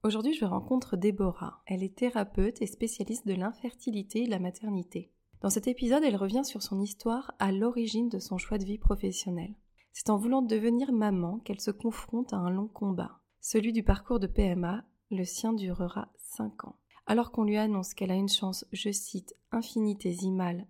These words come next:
de devenir maman, Déborah sent que son couple peut ne pas résister à cette épreuve.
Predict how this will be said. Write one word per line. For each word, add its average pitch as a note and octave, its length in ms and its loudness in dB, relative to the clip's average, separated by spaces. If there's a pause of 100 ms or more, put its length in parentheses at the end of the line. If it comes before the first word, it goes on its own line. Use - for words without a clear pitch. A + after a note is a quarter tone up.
de F#3 100 -2
devenir G3 480 2
maman, F3 380 -4 (400)
Déborah A3 520 4
sent A3 200 -2
que - 80 -6
son G3 220 -8
couple - 340 0 (100)
peut C#4+ 240 4
ne G3+ 140 2
pas G3+ 160 8
résister G3+ 460 0
à G3+ 40 0
cette F#3+ 220 -4
épreuve. - 320 4